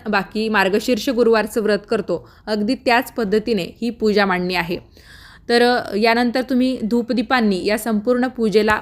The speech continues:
ओवाळून घ्यायचं आहे. दिवसभर तुम्हाला उपवास करायचा आहे.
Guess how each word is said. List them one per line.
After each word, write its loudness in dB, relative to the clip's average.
ओवाळून 4
घ्यायचं 0
आहे. 0
दिवसभर 4
तुम्हाला 2
उपवास 0
करायचा 2
आहे. -2